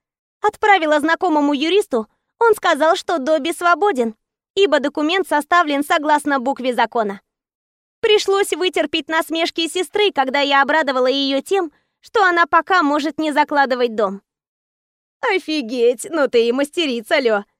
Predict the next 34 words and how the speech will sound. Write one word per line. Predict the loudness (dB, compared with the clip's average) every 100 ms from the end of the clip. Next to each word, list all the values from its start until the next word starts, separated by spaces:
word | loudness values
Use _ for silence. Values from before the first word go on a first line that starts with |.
| _ _ _ -4
«Заткнись, | -4 -2 0 0 0
пожалуйста!» | -2 0 -2 -4 -6 -8 _ _ _ _
Сцеживаю | -20 -4 0 0 0 0 -2 0
яд | 0 -2
в | -4
трубку. | -6 -4 -4 -6 -8 _ _ _ _ _
Я | 2 2
смирилась | 2 2 2 4 2 0
с | -2
тем, | -2 -2
что | -2 -6
теперь | -2 -2 2 2 0 _ _
на | 0 2
некоторое | 2 0 0 2 2
время | 2 0 0 0
стала | 2 2 2
богатой | 2 2 0 0
женщиной, | 0 -2 -2 -2 -4 -4 _ _ -2
разве | 2 2 0
что | -2 -2
не | -2
собиралась | -2 0 2 2 2 0
тратить | 0 0 0 -4
ни | -4 0
копейки | -2 -2 -2 -4 -4 -4
из | -2
этих | -4 -4 -6
денег. | -4 -4 -4 -8 _ _ _ _ _ _ _
Моя | -2 0 2 0
квартира | 0 -2 -2 -4 0 0
утопала | 2 0 2 2 4 0
в | 0
букетах | -4 -2 -2 0 -2 0
роз, | -2 -2